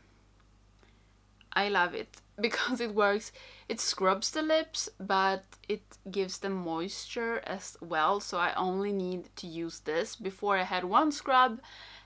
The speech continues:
and one overnight lip mask, but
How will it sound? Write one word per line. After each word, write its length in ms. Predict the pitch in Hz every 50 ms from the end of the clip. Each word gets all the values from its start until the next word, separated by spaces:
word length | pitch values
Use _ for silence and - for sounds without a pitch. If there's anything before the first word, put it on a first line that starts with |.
| - -
and 280 | - 226 220 220 214
one 440 | 202 202 202 196 196 190 185 190 202 - - _ _ _ _ _ - - - - _ _ _ - - - -
overnight 440 | 202 208 190 190 190 190 185 185
lip 200 | 165 165 175 -
mask, 380 | 208 208 208 214 220 220 - - -
but 220 | 190 196 190 -